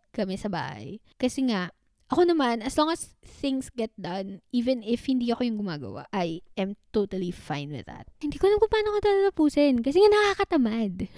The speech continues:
At hindi ko rin alam kung malalabas ba natin tong episode na to today. Kasi nga, nakakatamad. Ah, alam ko na. Isa sa mga unofficial New Year's resolutions ko is lagi na talaga ako gagalaw.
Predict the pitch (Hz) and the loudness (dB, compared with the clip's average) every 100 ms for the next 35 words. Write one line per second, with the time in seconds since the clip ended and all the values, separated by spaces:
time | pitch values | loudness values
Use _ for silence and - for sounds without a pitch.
0 | - - - 339 453 - 466 - 523 539 | -20 -20 2 4 4 2 -2 -2 -6 -6
1 | - - - 370 403 427 427 427 392 320 | -6 -10 -6 -2 0 2 4 4 4 2
2 | 339 349 339 320 311 269 240 247 - 208 | 2 2 2 0 0 0 0 -4 -4 -6
3 | 190 190 180 196 202 185 180 - - 175 | -4 -6 -6 -6 -6 -6 -8 -10 -8 -6
4 | 170 147 160 - - - - - _ - | -4 -4 -4 -8 -12 -20 -20 -20 _ -12
5 | 196 113 - - - _ _ _ _ - | -10 -10 -14 -20 -20 _ _ _ _ -14
6 | 107 107 160 - - - _ - _ _ | -10 -10 -10 -10 -14 -16 _ -20 _ _
7 | - 226 214 214 202 185 160 - - - | -4 0 0 -2 -4 -8 -10 -16 -20 -20
8 | _ 285 311 320 311 302 294 294 277 269 | _ -8 -6 -4 -6 -6 -8 -8 -10 -14
9 | _ 247 269 269 262 254 - 226 214 220 | _ -2 0 0 0 -2 -2 -4 -2 -4
10 | 226 247 240 233 240 247 214 214 220 190 | 0 2 4 4 2 -2 -4 -4 -4 -4
11 | 196 180 170 - - 165 - - 175 196 | -6 -10 -12 -12 -10 -10 -12 -12 -10 -8
12 | 226 240 240 254 254 254 240 226 247 196 | -4 -2 -2 -2 -4 -6 -6 -8 -6 -8
13 | 190 180 175 175 | -8 -10 -10 -14